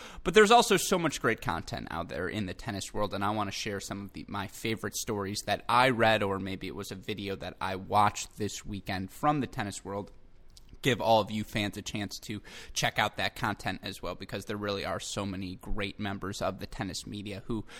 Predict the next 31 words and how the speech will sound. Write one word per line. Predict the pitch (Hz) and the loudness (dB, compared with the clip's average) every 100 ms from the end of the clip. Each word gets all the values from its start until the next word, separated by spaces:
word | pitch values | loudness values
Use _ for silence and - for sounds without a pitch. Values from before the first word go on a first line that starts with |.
| - - | -18 -4
create, | - 247 240 202 - | 6 6 6 0 -2
uh, | 185 185 | 2 4
work | 190 175 - | 6 4 4
that | 117 | 0
we | 127 | 2
here | 127 127 123 | 0 2 4
like | 113 - | 4 0
to | 117 | -2
celebrate | - 104 98 98 98 | 2 2 0 -2 -2
on | - 104 98 | 0 0 0
the | |
Mini | 101 101 | -4 -6
Break | 92 95 104 | -6 -8 -8
podcast, | - 98 - 98 - | -6 -6 -6 -8 -6
and | 104 | -6
we're | 101 | -6
fortunate | - 107 - 101 | -4 -4 -4 -4
enough | 104 - | -6 -4
to | 117 | -6
get | 110 | -6
to | - | -6
talk | 110 143 147 - | 4 6 6 4
to | - | -4
a | 107 | 0
lot | 107 104 | 0 0
of | 101 | -2
those | 107 - | -4 -4
journalists | 107 104 92 101 - | -6 -6 -6 -8 -8
as | 95 98 - | -8 -10 -8
well. | - | -8
So | - 110 | -6 -6